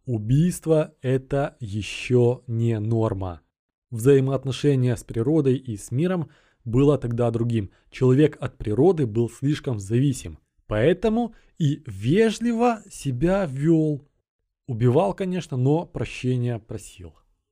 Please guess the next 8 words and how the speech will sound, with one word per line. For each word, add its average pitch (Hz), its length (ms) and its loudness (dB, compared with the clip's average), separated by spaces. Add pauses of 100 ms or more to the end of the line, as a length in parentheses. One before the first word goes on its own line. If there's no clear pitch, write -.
(200)
И 170 160 0
смотрите, 120 560 -6 (220)
а, 135 240 -6
религиоведы, 135 1080 4 (220)
историки, 120 1080 2 (180)
а 113 260 -4
с - 120 -10
ними 139 540 0